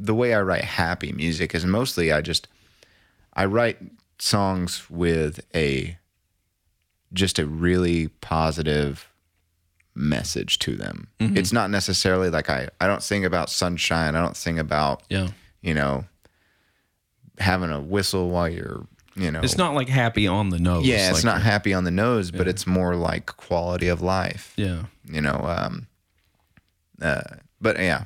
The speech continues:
Speaker 1: I
Speaker 2: It
Speaker 1: think I've only written really one sad song in the last, uh, year.
Speaker 2: Yeah.
Speaker 1: And it was, it was the one that I started, like, three years ago.
Speaker 2: Oh,
Speaker 1: And it's
Speaker 2: wow.
Speaker 1: just that piece of lyric.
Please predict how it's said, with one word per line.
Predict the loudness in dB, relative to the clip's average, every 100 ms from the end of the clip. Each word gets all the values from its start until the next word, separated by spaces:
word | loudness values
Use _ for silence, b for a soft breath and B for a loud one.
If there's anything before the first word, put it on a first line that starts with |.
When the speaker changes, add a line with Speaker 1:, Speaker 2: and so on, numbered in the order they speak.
| -2
Speaker 1:
I | 0
Speaker 2:
It |
Speaker 1:
think | 2 2
I've | 2
only | 2 0
written | 0 2
really | 2 2
one | 0 0 0
sad | 0 -2 -2 -2
song | -4 -6 -12 b b b b b b
in | -4
the | -4
last, | -4 -6 -6 -8 -10 -18 _ _ _ _ _ _ -20 _ -20 _ _ _ -8 -8 -8 -6
uh, | -4 -4 -10 _ _ _ _ _ _
year. | -2 -2 -4 _ _
Speaker 2:
Yeah. | -2 0 -2 -4
Speaker 1:
And | -2 -2
it | 0
was, | -2 -2 -6 -6
it | 0 0
was | 0 -2
the |
one | -4 -4
that | -4 -6
I |
started, | -6 -4 -4 -6 -12
like, | -16 _
three | -10
years | -8 -8 -10
ago. | -14 -16 -18 _
Speaker 2:
Oh, | 0 2 2 0
Speaker 1:
And | 2
it's |
Speaker 2:
wow. | 0
Speaker 1:
just | 0
that | -4
piece | -2 -2 0
of | 2
lyric. | 2 2